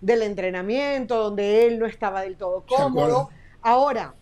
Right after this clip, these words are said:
Speaker 1: las cosas siempre en su lugar. Yo creo que el Chucky Lozano nos ha demostrado un fútbol en donde él es capaz de hacerse más protagonista de lo que fue en este Napoli. Es decir, eh, nos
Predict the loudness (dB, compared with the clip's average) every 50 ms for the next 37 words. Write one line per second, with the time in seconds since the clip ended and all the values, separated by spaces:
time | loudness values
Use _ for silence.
0 | -20 -20 -20 -20 -18 -12 -8 -6 -6 -6 -6 -6 -8 -6 -8 -10 -10 -10 -10 -10
1 | -10 -10 -10 -12 -12 -12 -12 -12 -10 -10 -10 -10 -12 -12 -14 -14 -10 -8 -4 -2
2 | -2 -2 -2 0 -2 -2 -2 -4 -6 -6 -6 -6 -6 -6 -6 -6 -4 -4 -6 -6
3 | -6 -6 -6 -4 -4 -4 -6 -4 -6 -8 -8 -6 -6 -4 -4 -4 -6 -6 -6 -6
4 | -6 -6 -2 0 2 2 0 0 -6 -20 -20 -20 -10 -6 -4 -2 -2 -2 -2 2
5 | 4 4 4 4 2 -2 -6 -6 -8 -6 -4 -4 -4 -2 -2 -2 -2 -2 -4 -4
6 | -4 -4 -8 -8 -6 -6 -4 -4 -4 -6 -6 -6 -4 -4 -2 -2 -2 -2 -2 -4
7 | -4 -4 -4 -6 -6 -6 -6 -6 -6 -6 -10 -20 -20 -16 -6 0 0 2 4 2
8 | 2 0 -2 -4 -2 -4 -4 -4 -4 -8 -8 -8 -8 -8 -8 -8 -12 -12 -14 -14
9 | -14 -14 -16 -18 -20 -20 -18 -8 -4 -2 2 2 2 2 2 0 -4 -4 -4 -10
10 | -20 -20 -20 -18 -6 0 2 2 4 4 2 0